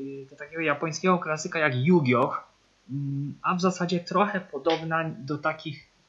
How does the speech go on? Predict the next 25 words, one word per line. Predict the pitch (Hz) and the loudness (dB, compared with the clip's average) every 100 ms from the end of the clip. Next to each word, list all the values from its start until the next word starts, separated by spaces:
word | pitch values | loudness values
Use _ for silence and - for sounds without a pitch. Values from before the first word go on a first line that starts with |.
| - | -14
to | 240 | -8
jest | 254 - | -6 -2
tak | 196 | 2
mniej | 190 190 | 4 4
więcej | 185 185 | 2 0
karcianka | 180 170 190 180 180 | -4 -2 0 0 -2
podobna | 165 165 175 175 | -4 2 4 4
do | 165 160 | 2 -2
Crazy | - - 170 170 - | -6 -2 -2 -2 -4
Party. | - 151 123 - _ _ _ _ _ _ - | 2 2 2 -12 _ _ _ _ _ _ -4
Jak | 131 139 - | -2 -2 -2
ktoś | - 156 151 | 0 0 0
grał, | 156 151 151 - | 0 2 0 -2
e, | 147 | -6
w | 139 - | -6 -6
Crazy | 165 156 143 139 | -4 -2 -4 0
Party, | 160 156 156 | 0 0 -6
to | 143 143 | -10 -8
powinien, | 151 151 147 143 147 | -8 -4 -4 -2 -4
e, | - 143 | -4 -2
wiedzieć, | 143 151 139 - | 0 0 0 -4
o | 135 | -8
co | 135 120 | -10 -8
chodzi, | 156 170 180 | -6 -4 -4
czyli | 180 165 151 151 | -4 -8 -10 -14